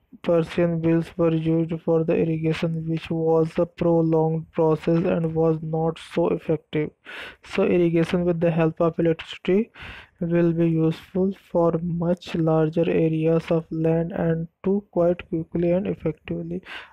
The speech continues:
अब इसमें कह रहा है कि इरिगेशन जो है, इलेक्ट्रिसिटी के इंट्रोड्यूस होने की वजह से जो इरिगेशन फैसिलिटी है, वो बहुत ईजीली कंडक्ट होने लगा। इरिगेशन पहले क्या था कि जब, अ,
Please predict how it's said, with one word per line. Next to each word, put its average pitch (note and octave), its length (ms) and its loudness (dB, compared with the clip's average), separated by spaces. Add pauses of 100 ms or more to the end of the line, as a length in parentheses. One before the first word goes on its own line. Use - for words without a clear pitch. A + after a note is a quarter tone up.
(120)
अब F#3+ 140 0
इसमें F#3+ 280 0
कह F#3 220 2
रहा F#3 120 4
है F#3 180 4
कि F3+ 200 0
इरिगेशन F3 840 0 (140)
जो E3+ 220 -4
है, F3 300 2 (480)
इलेक्ट्रिसिटी F3+ 640 0
के F#3 160 0
इंट्रोड्यूस E3+ 440 2
होने E3+ 200 0
की E3+ 120 -2
वजह E3+ 280 2
से F3 180 0
जो F3 140 0
इरिगेशन F3 580 0
फैसिलिटी F3 540 -2
है, F#3 120 2
वो F3+ 160 0
बहुत F#3 640 0 (420)
ईजीली F3 360 2
कंडक्ट E3 600 0
होने D#3+ 340 -2
लगा। D#3+ 460 -2 (400)
इरिगेशन E3+ 640 0 (320)
पहले E3+ 320 2
क्या F3 200 2
था F3 200 0
कि E3+ 180 -2
जब, F3 260 0
अ, E3 380 2